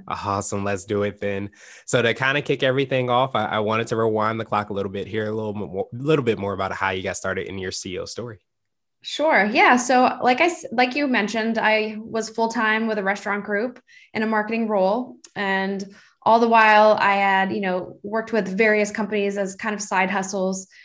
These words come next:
Speaker 2: you know, helping them with their marketing and kinda getting a feel of, like, what it would be like to work with a variety of brands. Um, I have an incredible mentor who was my former boss of the company I was with before,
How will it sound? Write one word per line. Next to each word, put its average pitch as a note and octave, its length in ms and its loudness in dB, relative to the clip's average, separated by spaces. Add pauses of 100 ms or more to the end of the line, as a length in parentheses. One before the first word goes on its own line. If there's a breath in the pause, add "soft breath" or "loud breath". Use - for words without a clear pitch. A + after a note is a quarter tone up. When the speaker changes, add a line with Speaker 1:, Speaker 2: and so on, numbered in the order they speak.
(280 soft breath)
Speaker 2:
you A#3+ 100 0
know, A3+ 40 2
helping A3+ 280 4
them G#3+ 100 2
with A3 120 0
their G#3+ 80 2
marketing G#3 500 -2
and G3 160 -4
kinda G#3 300 -2
getting G#3 320 -2
a G3 60 -4
feel G3+ 280 -2
of, G3 140 -2
like, F#3+ 160 -4
what G3 160 -2
it - 40 -6
would F#3 120 -10
be F#3+ 140 -2
like F#3 200 -4
to - 80 -18
work F#3 180 -8
with F#3+ 120 -8
a F#3+ 100 -4
variety F#3 460 0
of F3+ 140 -4
brands. F3 520 -4 (100)
Um, F3 460 -4 (100)
I G3 60 0
have G3 80 4
an G3 80 2
incredible A#3 380 2
mentor G#3 480 0
who G3+ 80 -4
was F#3 180 -4
my F3 100 -4
former G#3 320 -4
boss F#3+ 560 -4
of F3 120 -12
the F#3 60 -4
company F#3 340 -2
I F3+ 80 0
was F3+ 240 -2
with G3+ 160 -2
before, F3+ 500 -2